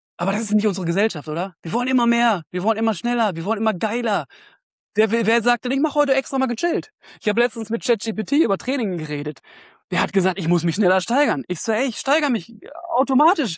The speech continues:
Das ist, wird so leicht. Ich hab, ich hab achtzig Kilo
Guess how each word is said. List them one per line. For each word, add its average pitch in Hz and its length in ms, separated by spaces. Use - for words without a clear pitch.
Das 196 160
ist, 202 160
wird 247 120
so 277 160
leicht. 320 400
Ich 254 140
hab, 269 120
ich 247 80
hab 262 140
achtzig 254 320
Kilo 294 200